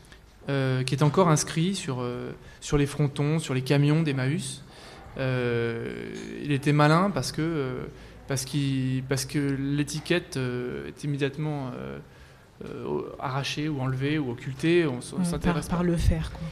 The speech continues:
Speaker 1: Par le faire et par le faire pour d'autres. C'est-à-dire que le premier compagnon, sa première mission, son premier, euh, travail d'insertion, c'était de poser les pierres de, des, des logements pour les autres qui arri-, qui arrivaient. Ou c'était d'organiser les ramassages de chiffons, euh, de ferraille, euh, pour su-, pour subvenir aux besoins, euh,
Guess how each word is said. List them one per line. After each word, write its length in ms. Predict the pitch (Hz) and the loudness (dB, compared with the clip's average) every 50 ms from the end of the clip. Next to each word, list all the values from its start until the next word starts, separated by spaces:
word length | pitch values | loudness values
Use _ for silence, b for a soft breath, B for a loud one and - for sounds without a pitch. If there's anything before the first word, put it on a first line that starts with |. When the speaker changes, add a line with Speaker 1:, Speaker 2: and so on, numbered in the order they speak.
| - - - | -10 -6 0
Speaker 1:
Par 120 | - 147 | 4 6
le 100 | 147 151 | 8 6
faire 280 | 143 - - 208 226 226 | 6 8 6 6 6 6
et 80 | 185 151 | 4 4
par 120 | - 151 | 4 4
le 80 | 151 151 | 4 6
faire 220 | 151 - 202 190 | 6 4 4 8
pour 160 | - 190 170 | 8 6 8
d'autres. 180 | 165 185 175 135 | 8 6 6 6
C'est-à-dire 320 | - 139 139 135 143 135 | 2 -2 -2 -2 -2 -4
que 200 | - - 147 139 143 B B B B - | 0 -2 -2 -2 -2 B B B B 0
le 120 | 147 147 | 0 0
premier 300 | 135 - - 185 185 185 | 2 4 6 6 6 6
compagnon, 580 | 185 175 160 - 156 147 160 180 202 226 254 277 - - - - | 6 2 2 4 6 6 6 6 6 4 4 2 -4 -10 -12 -10
sa 180 | - - 143 | -2 -2 -2
première 340 | 127 135 - 175 170 175 165 | -2 2 2 4 4 6 6
mission, 400 | 160 160 156 - - 196 214 269 311 - - - | 6 6 4 2 0 0 0 -2 -4 -8 -14 -14
son 160 | - - 135 | -10 -8 -8
premier, 360 | 135 131 - 151 160 170 170 170 | -4 0 2 4 4 4 4 4
euh, 160 | 143 127 123 | 2 2 0
travail 360 | 127 - - 143 143 160 160 | -2 -2 -2 2 4 4 4
d'insertion, 480 | 147 143 131 - 139 131 - - 220 294 - B B B B B B B B B B B | 4 2 0 -2 -2 -4 -2 -2 -2 -4 -6 B B B B B B B B B B B
c'était 340 | - - 139 135 - 202 | -2 -2 -2 2 2 2
de 120 | 208 156 143 | 2 2 0
poser 320 | 131 147 147 147 160 190 | 4 4 4 6 6 4
les 80 | 175 139 | 2 2
pierres 400 | - - - 190 214 240 233 190 | 0 0 0 2 2 2 0 0
de, 180 | 147 143 139 | -2 -4 -4
des, 180 | 139 131 143 139 | -4 -4 -4 -2
des 120 | 131 139 | -2 0
logements 400 | 135 143 143 139 143 170 190 226 | 2 2 2 2 2 2 2 2
pour 180 | 220 220 151 147 | 0 0 0 0
les 120 | 143 151 | 0 2
autres 140 | 202 190 - | 0 -2 -2
qui 80 | - 143 | -2 -4
arri-, 180 | 139 143 143 | -2 -2 -4
qui 80 | 139 - | -4 -2
arrivaient. 260 | 151 156 156 147 - B B B B B B B B B B B B B - | -2 -2 -2 -2 -4 B B B B B B B B B B B B B -4
Ou 80 | 147 139 | -4 0
c'était 300 | - 147 131 - 180 196 | 0 0 2 4 2 4
d'organiser 680 | 180 165 147 151 147 147 143 139 139 160 190 208 220 | 4 4 4 4 4 4 2 2 4 4 4 4 4
les 140 | 202 180 151 | 2 2 0
ramassages 540 | 135 135 135 135 135 - - 175 190 190 175 | 0 0 -2 -2 -2 0 0 2 2 2 0
de 80 | 147 143 | -2 -4
chiffons, 680 | 135 - 151 - - 165 170 185 196 202 202 196 175 147 | -4 -4 -6 -6 -6 -4 -4 -2 -2 -2 -2 -2 0 0
euh, 40 | |
de 100 | 139 143 | 0 -2
ferraille, 560 | 139 - - 147 139 143 147 170 185 190 190 170 | -2 -2 -2 -2 0 2 2 2 2 2 0 0
euh, 120 | 143 131 | -2 -2
pour 200 | 127 131 151 - | -4 -10 -12 -12
su-, 180 | - - 160 143 | -6 -6 -6 -6
pour 220 | - - - 143 | -6 -8 -8 -6
subvenir 380 | - - 147 143 151 156 185 185 | -4 -4 0 2 2 2 4 2
aux 60 | 160 | 2
besoins, 520 | 139 139 147 139 143 156 160 180 196 196 180 | 2 2 0 2 2 0 0 2 0 0 0
euh, 160 | 143 135 | -2 -2